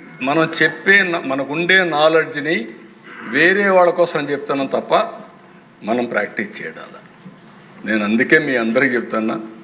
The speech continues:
మన, మీరు ఎమ్మెల్యేలు ముందు ప్రాక్టీస్ చేయండి. మీరు ఒకటే మీరు చేయాల్సింది, మళ్ళీ మళ్ళీ చెప్తున్నా, న్యూట్రిషియస్ ఫుడ్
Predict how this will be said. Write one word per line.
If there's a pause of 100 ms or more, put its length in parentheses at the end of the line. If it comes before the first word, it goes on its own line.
(580)
మన,
మీరు
ఎమ్మెల్యేలు
ముందు
ప్రాక్టీస్
చేయండి. (1200)
మీరు
ఒకటే
మీరు
చేయాల్సింది, (360)
మళ్ళీ
మళ్ళీ
చెప్తున్నా, (2250)
న్యూట్రిషియస్
ఫుడ్